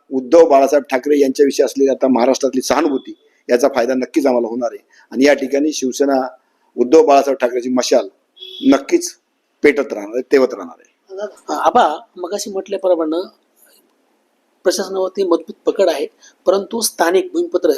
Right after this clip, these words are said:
Speaker 2: जे काही एरोड्रमचं प्रकरण घडलं होतं, सत्ता त्यांचीच आहे केंद्रामध्ये, राज्यामध्ये सुद्धा. आणि आता विधानसभेची निवडणूक येते, रणसिंग फुगले, परंतु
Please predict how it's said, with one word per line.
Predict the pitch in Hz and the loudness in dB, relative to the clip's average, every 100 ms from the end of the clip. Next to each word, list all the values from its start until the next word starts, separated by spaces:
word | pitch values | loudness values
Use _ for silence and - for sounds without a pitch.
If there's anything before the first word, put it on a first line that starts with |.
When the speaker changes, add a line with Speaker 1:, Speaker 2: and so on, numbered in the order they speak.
| - | -4
Speaker 2:
जे | - | -12
काही | 156 170 165 | -4 -2 0
एरोड्रमचं | 170 180 175 175 - 185 - | 2 2 2 0 2 0 2
प्रकरण | - - 196 | -2 0 0
घडलं | 185 - 214 | 0 2 2
होतं, | 147 135 - - _ _ _ _ _ | 2 0 -14 -20 _ _ _ _ _
सत्ता | - 202 247 | 0 2 2
त्यांचीच | 233 190 220 220 | 2 -2 -4 -4
आहे | 175 - | -6 -4
केंद्रामध्ये, | 175 170 196 190 190 196 - | -2 0 0 0 -4 -6 -6
राज्यामध्ये | 147 147 143 190 170 160 | -2 0 0 0 0 -2
सुद्धा. | - - - - _ _ - | -6 -10 -14 -16 _ _ -12
आणि | - 170 180 | -4 0 0
आता | 170 185 | 2 0
विधानसभेची | 175 196 196 180 180 | 2 2 0 -4 -6
निवडणूक | 165 160 160 156 | -6 -6 -6 -6
येते, | 151 185 - _ - - _ _ _ _ _ - | -6 -8 -10 _ -20 -20 _ _ _ _ _ -2
रणसिंग | 175 202 262 | 0 2 -2
फुगले, | 247 - 180 196 147 - - _ - | -2 -2 2 4 2 0 -12 _ 0
परंतु | 190 233 233 247 277 | 0 0 -2 -2 -4